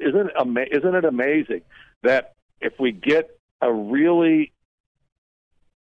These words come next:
fair investigation of what happened in two thousand sixteen, that this may actually end up being much more about the Obama team? What did they know? When did they know it? And why didn't they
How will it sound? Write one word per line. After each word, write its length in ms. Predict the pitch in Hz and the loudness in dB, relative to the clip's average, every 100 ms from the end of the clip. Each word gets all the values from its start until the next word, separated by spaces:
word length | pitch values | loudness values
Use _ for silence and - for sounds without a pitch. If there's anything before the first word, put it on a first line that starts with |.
| - - - | -20 -14 -2
fair 380 | 147 151 165 160 | 0 2 0 -2
investigation 1200 | 151 139 123 135 - 127 107 120 135 127 - - _ _ _ _ _ - - - - | -4 -4 0 -2 -2 -6 -2 0 0 -4 -10 -16 _ _ _ _ _ -20 -20 -12 -4
of 200 | 104 92 | -4 0
what 220 | 131 131 | 0 0
happened 440 | 131 135 131 120 | 0 0 0 -2
in 120 | 104 107 | -4 -4
two 200 | 135 123 | -6 -2
thousand 460 | 120 120 104 104 - | 0 0 -2 -6 -4
sixteen, 560 | 120 - - 123 110 - - - | -6 -6 -6 -4 -4 -6 -20 -4
that 160 | - - | -2 2
this 160 | 131 - | 0 0
may 220 | 135 135 | 0 2
actually 460 | 147 143 139 127 131 | 0 0 0 2 2
end 140 | 123 | 0
up 160 | 113 - | -2 0
being 260 | 120 113 | -2 -2
much 280 | 107 139 156 143 | -2 -2 -2 -4
more 260 | 135 135 | -2 0
about 400 | 113 120 117 117 - | 0 0 0 -2 -4
the 120 | 113 | 0
Obama 600 | 117 104 117 120 139 123 - | 0 0 -2 -2 -2 -4 -6
team? 240 | 107 82 - _ _ - | -10 -10 -14 _ _ -2
What 260 | 139 147 | -2 -2
did 100 | 147 | -4
they 160 | 139 135 | -2 0
know? 260 | 127 123 123 | 0 0 0
When 280 | 110 139 | -2 -2
did 140 | 151 139 | -2 0
they 140 | 131 | -2
know 340 | 123 120 120 120 | 0 -2 0 -2
it? 60 | - | -4
And 180 | 104 92 | -8 -2
why 300 | 113 131 151 | 0 0 -2
didn't 400 | - 131 147 - | -2 -2 -4 -6
they 160 | 127 | -4